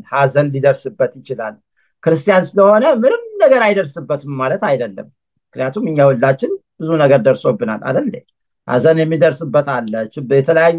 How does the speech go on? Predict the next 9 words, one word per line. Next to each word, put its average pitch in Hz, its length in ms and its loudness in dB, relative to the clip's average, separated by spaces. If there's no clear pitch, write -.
ችግሮች 165 400 -4
የሚደርስበት 139 640 -4
አለ፣ 113 200 -6
እ፣ 139 200 4
በአደጋዎች 170 640 2
መካከል 160 460 -6
የሚያልፍ 156 540 -4
ሰው 143 200 0
አለ። 113 300 -2